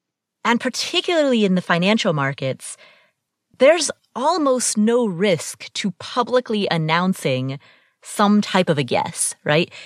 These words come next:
If you have a platform and you make some projection about what you think will happen in the next year, if you get that wrong, people will have forgotten about it.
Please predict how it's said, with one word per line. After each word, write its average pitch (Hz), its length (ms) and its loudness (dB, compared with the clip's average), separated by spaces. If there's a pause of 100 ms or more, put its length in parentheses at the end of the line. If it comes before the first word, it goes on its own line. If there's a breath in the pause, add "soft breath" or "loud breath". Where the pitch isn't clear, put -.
(120)
If 196 320 -2
you 220 140 2
have 247 120 2
a 233 60 4
platform 151 680 -2
and 160 200 -2
you 170 320 0
make 170 240 0
some 170 260 -2 (100)
projection 160 760 -2 (280 loud breath)
about 160 320 0
what 170 200 0
you 180 80 -2
think 175 260 -2
will 165 60 2
happen 160 280 0
in 147 100 0
the 143 60 -2
next 139 300 -6
year, 151 300 0 (840 loud breath)
if - 160 0
you 262 160 0
get 254 300 -2
that 254 200 0
wrong, 196 440 0 (420)
people 247 260 0
will 196 120 2
have 185 160 2
forgotten 156 360 0
about 131 280 0
it. 240 180 0